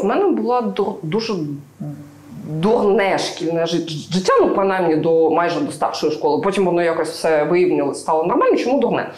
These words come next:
Тому що, як, е, будь-яка дитина, яка вчилася у величезній київській школі, в якій там вчилися, я ж не пам'ятаю, ну, мен-, я, я зараз боюся збрехати, але от, знаєш, така класична школа районна на чорт знає яку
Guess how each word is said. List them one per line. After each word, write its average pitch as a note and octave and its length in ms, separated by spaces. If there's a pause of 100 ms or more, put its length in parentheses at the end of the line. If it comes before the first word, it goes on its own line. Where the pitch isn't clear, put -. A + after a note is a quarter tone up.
(100)
Тому B3 200
що, B3 640
як, G#3 380
е, F#3 420
будь-яка G#3 300
дитина, F3+ 380
яка D#3+ 140
вчилася E3 420
у D#3 200 (460)
величезній F#3+ 1300
київській F3 520
школі, E3+ 540
в D3+ 40
якій D#3 300
там D#3+ 120
вчилися, D#3 580 (100)
я - 200
ж - 200 (140)
не D3+ 100
пам'ятаю, D3+ 400
ну, D#3+ 100
мен-, D#3+ 180
я, E3 300
я E3+ 80
зараз E3 220
боюся D#3 260
збрехати, C4+ 440
але A3 120
от, A#3 200 (140)
знаєш, B3+ 120
така F3 260
класична C4+ 1120 (300)
школа B3+ 760
районна G#3+ 500
на F#3+ 200
чорт - 840
знає B3 460
яку - 380